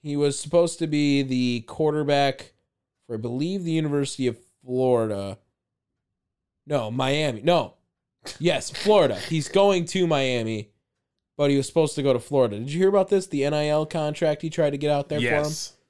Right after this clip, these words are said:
Speaker 1: So he wanted five hundred grand up front.
Speaker 2: Yeah.
Speaker 1: After that, two hundred fifty grand a month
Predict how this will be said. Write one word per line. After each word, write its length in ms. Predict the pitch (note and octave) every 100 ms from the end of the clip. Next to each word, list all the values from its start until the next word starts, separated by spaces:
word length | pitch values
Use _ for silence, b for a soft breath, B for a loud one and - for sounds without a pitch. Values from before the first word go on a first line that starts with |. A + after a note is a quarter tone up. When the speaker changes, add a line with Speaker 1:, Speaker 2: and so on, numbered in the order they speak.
| _ _ _ _ _ _ _ _
Speaker 1:
So 140 | - E3+
he 60 |
wanted 260 | F#3 F#3 D#3+
five 320 | - F#3+ G#3
hundred 240 | G#3 F#3+
grand 320 | E3+ E3+ E3 D#3
up 140 | C#3+
front. 340 | - B2+ F#2+ _
Speaker 2:
Yeah. 300 | A#2+ A#2+ G2 - _ _ _ _ _ _ _ _ _ _ - _
Speaker 1:
After 300 | C#3+ D3 D#3
that, 380 | D3 D#3 E3 - _ _ _ _ _ _ _ _
two 240 | - A3 A3
hundred 280 | A#3 G#3+
fifty 360 | - G#3 G#3 G3
grand 500 | E3+ F3+ E3+ E3 D#3+ - _
a 100 | D3
month 680 | D#3 D#3+ E3+ D#3+ A#2 - -